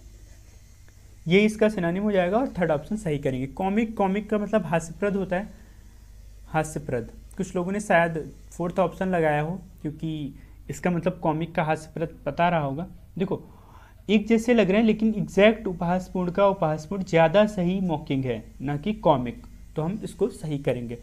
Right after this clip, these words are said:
चलो, ये synonyms के part, synonyms का part complete हो गया है। हम आगे antonyms देखेंगे, एक एक antonym की कैसे कौन सा सही होगा। तो पहला question है, इसमें लिखा है,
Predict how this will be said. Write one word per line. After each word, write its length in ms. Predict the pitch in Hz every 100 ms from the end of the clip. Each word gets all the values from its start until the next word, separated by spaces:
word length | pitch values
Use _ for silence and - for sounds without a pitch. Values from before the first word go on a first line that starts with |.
| - - -
चलो, 240 | 214 247 - - - - - 165
ये 180 | 185
synonyms 560 | 190 196 190 196 214 214
के 280 | - - 202
part, 360 | 196 180 185 185 - - - -
synonyms 420 | 175 175 190 185
का 120 | 202
part 300 | 196 180 180
complete 540 | 185 - 170 190 202 196
हो 80 |
गया 140 | 156 180
है। 60 |
हम 180 | 185 170
आगे 220 | 165 160
antonyms 600 | 185 175 170 156 180 180
देखेंगे, 380 | 156 151 151 170 214 - - - - - - - - 175
एक 140 | 165
एक 140 | 196 190
antonym 360 | 170 170 185
की 120 | 190
कैसे 360 | 202 160 156 170
कौन 200 | 165 160
सा 280 | 160 160 156
सही 260 | - 160
होगा। 360 | 185 160 185 220 - - - - - - -
तो 300 | 147 160 - - - - -
पहला 460 | 202 202 233 233 226
question 400 | 220 196 220 214
है, 60 |
इसमें 240 | 202 190 220
लिखा 260 | 220 214
है, 240 | 202 220